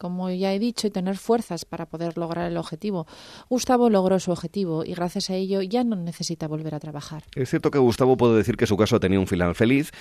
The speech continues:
Speaker 2: pero la verdad es que se trata de una persona que pasó años sufriendo en su puesto de trabajo,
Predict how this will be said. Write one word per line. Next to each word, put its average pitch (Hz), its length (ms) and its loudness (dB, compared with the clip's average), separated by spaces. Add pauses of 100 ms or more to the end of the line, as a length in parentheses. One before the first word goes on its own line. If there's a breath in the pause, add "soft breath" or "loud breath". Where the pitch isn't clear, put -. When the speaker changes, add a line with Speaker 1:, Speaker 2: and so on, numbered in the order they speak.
(200 loud breath)
Speaker 2:
pero 82 140 0
la 82 60 4
verdad 92 180 4
es - 80 0
que 113 100 4
se 101 120 2
trata 95 200 2
de 101 60 6
una 95 100 6
persona 101 300 4
que 95 80 2
pasó 90 360 4
años 101 500 4
sufriendo 98 500 4
en 92 80 0
su 85 140 -2
puesto - 200 2
de 85 60 6
trabajo, 98 460 4